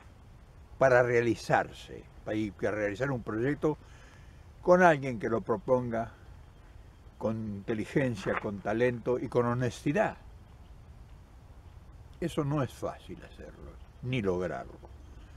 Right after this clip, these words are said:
pero se puede hacer. La voluntad solamente no alcanza. Y no alcanza porque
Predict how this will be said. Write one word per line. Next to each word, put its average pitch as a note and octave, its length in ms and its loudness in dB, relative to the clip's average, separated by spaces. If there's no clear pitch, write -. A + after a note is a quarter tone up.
pero A2 240 0
se - 180 -10
puede - 420 -8
hacer. - 260 -14
La C#3 140 4
voluntad D3+ 460 6
solamente E3 640 6
no B2 80 -6
alcanza. D#2 520 -8
Y D#3+ 80 2
no F#3+ 80 4
alcanza G#3 540 4
porque C#3+ 600 4